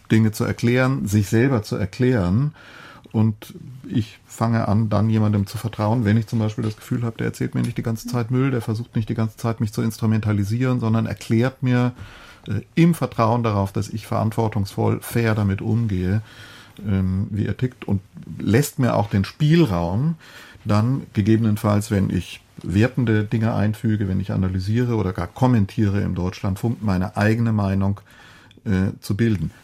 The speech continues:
Dazu gehört dann zum Beispiel, ähm, auf unserer Seite wieder, das finde ich einen, äh, wichtigen Maßstab für uns, dass wenn wir, was wir im Deutschlandfunk regelmäßig tun, kommentieren, dass wir wissen, wir begegnen uns wieder. Das kann sein, dass ich abends einen Kommentar sende, der sich kritisch mit einem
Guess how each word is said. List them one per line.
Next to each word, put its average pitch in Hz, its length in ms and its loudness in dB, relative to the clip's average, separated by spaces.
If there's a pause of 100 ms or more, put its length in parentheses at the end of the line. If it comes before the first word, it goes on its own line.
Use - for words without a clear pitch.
(100)
Dazu 104 240 0
gehört 104 320 2
dann 107 140 2
zum 104 140 -2
Beispiel, 95 460 0 (380)
ähm, 95 380 -2
auf - 220 -6
unserer 131 320 2
Seite 120 380 0
wieder, 123 200 -2
das 107 160 -2
finde 98 180 0
ich 98 100 -8
einen, 95 200 0 (480)
äh, - 100 -4
wichtigen 110 560 0
Maßstab 87 580 -2
für 98 120 0
uns, 104 360 0
dass 95 180 -2
wenn 98 220 2
wir, 98 220 0
was 90 140 -8
wir 98 100 0
im 92 100 -2
Deutschlandfunk 90 500 -2
regelmäßig 95 500 0
tun, 110 320 -2 (100)
kommentieren, 135 920 0 (640)
dass 107 180 2
wir 104 140 4
wissen, 117 260 2
wir 110 100 6
begegnen 117 480 2
uns - 160 -6
wieder. 98 340 -2
Das 101 180 -2
kann 113 180 2
sein, 113 260 2
dass 113 120 0
ich 110 160 -2
abends 113 260 -2
einen - 100 -20
Kommentar 113 440 0
sende, 101 260 2
der 98 120 0
sich 92 140 -6
kritisch 139 360 -2
mit - 180 -4
einem 98 340 2